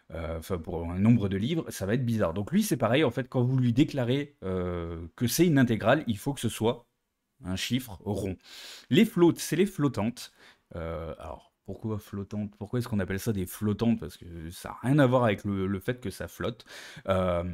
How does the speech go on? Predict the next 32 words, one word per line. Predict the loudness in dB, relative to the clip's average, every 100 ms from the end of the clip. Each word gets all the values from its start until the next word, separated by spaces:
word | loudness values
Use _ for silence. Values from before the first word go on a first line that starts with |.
| -8 -14 _ _ _ _ _ -16 -2
mais, | 6 8 8 6
euh, | 6 6 6 4 4 2 0
ça | -2 2 6
va | 6
être | 4
les | 6
nombres | 8 6 2 -4
à |
virgule. | -2 -2 -4 -10 _ -20
Voilà. | -20 -20 _
C'est, | -12 -10 -10
c'est | -6 -4 -4 -4 -8
des | 0 0
flottes, | 2 2 2
c'est | 2 0
les | 6
nombres | 6 6
à | 2
virgule. | 0 -4 -10 -12 _
C'est | -10 -8 -6 -6 -4
juste | -2 -2
ce |
qu'il | 0
y | 0
a |
à |
retenir. | 0 -4 -8 -12 -20 -20 -12 0
Ensuite, | 2 2 2
vous | 4
avez | 6 6
les | 4 2
booléens. | 2 4 4 2